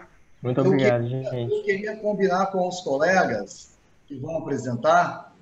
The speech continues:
Speaker 2: se fosse possível abrir a câmera, tá? Durante a apresentação, fica mais
Speaker 1: Ah, eu não
Speaker 2: interessante.
Speaker 1: abri porque eu tô aqui no ifes e, e eu não tenho câmera aqui, eu tô com o computador do, do campus.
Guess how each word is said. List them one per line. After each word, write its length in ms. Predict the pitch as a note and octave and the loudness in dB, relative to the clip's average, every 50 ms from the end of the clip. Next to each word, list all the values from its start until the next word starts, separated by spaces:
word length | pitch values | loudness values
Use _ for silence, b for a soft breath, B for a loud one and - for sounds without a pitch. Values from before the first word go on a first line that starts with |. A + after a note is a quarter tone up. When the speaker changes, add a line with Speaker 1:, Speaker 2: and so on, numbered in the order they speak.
| _ _ _ | _ _ _
Speaker 2:
se 160 | - E3 C#3 | -20 -16 -8
fosse 360 | - F#3+ G3+ G3+ G3+ G3 G3 | -4 -2 -2 0 -2 -4 -2
possível 380 | G3 G3 - - G3+ F#3 G3 G3+ | 0 0 0 0 0 0 2 2
abrir 240 | F#3 F#3+ F#3+ F#3+ G3 | 2 2 4 4 4
a 80 | F#3+ | 4
câmera, 760 | F#3+ - - G#3 G3+ G#3+ G#3 F#3+ E3 C3+ A2+ G#2+ G2 - - - | 2 2 2 2 4 4 4 2 2 0 0 -2 -4 -6 -6 -2
tá? 140 | C3 D3+ D#3+ | 0 2 2
Durante 340 | D#3 D3+ E3 E3+ E3+ E3 F3 | 2 0 -2 -2 -2 -2 -4
a 60 | D#3+ | -4
apresentação, 880 | - E3 D#3 C#3+ D#3+ D#3 - D#3+ D3 - - D3 C#3+ C#3+ C#3+ C3+ B2+ B2+ | -4 -4 -6 -6 -6 -6 -6 -8 -8 -8 -6 -4 -2 -2 -2 -2 -4 -8
fica 240 | - D3+ D3+ - D3+ | -12 -10 -4 -4 -2
mais 360 | C#3+ C#3+ D3 D3+ D#3 D3+ - | -2 -2 -4 -4 -6 -6 -8
Speaker 1:
Ah, 0 | |
eu 60 | - - | -4 2
não 40 | |
Speaker 2:
interessante. 400 | C3 D3 D3+ D#3+ D#3 E3 E3 E3+ | 4 6 6 6 6 6 8 6
Speaker 1:
abri 220 | D#3+ C#3+ D3 D3+ D3+ | 6 6 6 4 4
porque 260 | D#3 E3 D#3 D#3 E3+ | 2 0 0 2 2
eu 80 | E3 D#3+ | 2 2
tô 120 | E3 E3+ | 4 2
aqui 200 | E3 D#3+ E3 E3+ | 2 2 2 2
no 180 | F3 F#3+ F3+ D#3+ | 4 4 4 4
ifes 680 | E3 F3+ F#3+ F#3 - - A#2+ A#2 A#2+ - - - - - | 2 2 0 -2 -4 -6 -6 -6 -8 -12 -18 -20 -20 -14
e, 480 | - C3 B2+ C3+ C#3 C#3 C3+ C#3 C3+ - - | -10 -6 -2 0 0 0 0 -2 -2 -2 0
e 80 | C3+ | 4
eu 160 | C#3 C#3 C#3 D3 | 4 4 4 4
não 140 | D3+ D3+ | 2 0
tenho 240 | D3+ D#3 D3+ D3+ D3 | 0 2 0 0 0
câmera 320 | - C#3 C3+ C3+ C3+ C3+ C3+ | 0 2 2 2 4 2 0
aqui, 260 | C3 - - C3 C3 | 0 -2 -6 -4 -4
eu 80 | B2+ | -2
tô 120 | C3+ C3+ C3 | -2 -4 -4
com 40 | - | -2
o 40 | - D3+ D3+ | 0 -2 0
computador 320 | D3+ - D3+ C3 B2 B2+ | 0 0 0 2 2 2
do, 320 | B2+ B2 A#2+ A#2 A2+ A2+ A#2 - - | 2 2 0 0 -2 -4 -8 -12 -12
do 100 | C#3+ C3+ | -10 -10
campus. 560 | A#2 - B2+ A2+ A2+ A2+ A#2 - - - _ | -6 -4 -2 -2 -2 -4 -6 -12 -20 -20 _